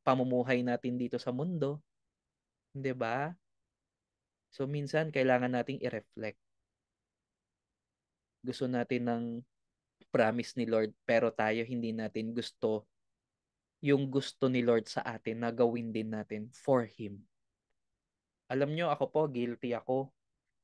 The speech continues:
Guilty ako kasi dati hindi ko ganun kamahal yung Panginoon. Alam ko lang mahal ko siya. Pero bakit mas marami akong oras sa ibang bagay kaysa sa Kanya?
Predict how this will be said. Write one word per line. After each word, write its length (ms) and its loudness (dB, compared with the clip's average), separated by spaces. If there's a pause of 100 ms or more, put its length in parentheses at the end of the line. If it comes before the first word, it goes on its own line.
Guilty 400 -2
ako 380 4
kasi 420 -2
dati 320 0
hindi 320 -2
ko 160 -4
ganun 320 0
kamahal 400 -4
yung 160 -8
Panginoon. 640 -8
Alam 240 2
ko 80 0
lang 160 2
mahal 320 -4
ko 80 -6
siya. 240 -8 (480)
Pero 240 2
bakit 320 -2
mas 160 -4
marami 400 -2
akong 240 -6
oras 320 2
sa 80 -6
ibang 240 0
bagay 400 0
kaysa 320 -4
sa 140 -4
Kanya? 420 -10